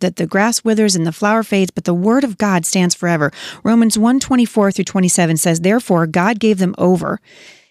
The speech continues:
in the sinful desires of their hearts to sexual impurity for the degrading of their bodies with one another.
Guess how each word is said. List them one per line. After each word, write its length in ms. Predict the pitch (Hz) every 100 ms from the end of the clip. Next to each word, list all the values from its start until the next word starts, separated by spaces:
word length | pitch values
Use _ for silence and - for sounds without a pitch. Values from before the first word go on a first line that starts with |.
| -
in 120 | 180
the 60 | 185
sinful 360 | - 240 240
desires 400 | 214 190 185 180
of 60 | 180
their 100 | 180
hearts 280 | 175 160 -
to 120 | 175
sexual 420 | - 214 - 208
impurity 500 | 175 175 226 208 175
for 140 | 170 170
the 120 | 160
degrading 580 | 156 147 185 214 247 208
of 120 | 175
their 120 | 175
bodies 340 | 165 160 156
with 140 | - -
one 140 | 151
another. 420 | 151 - 220 202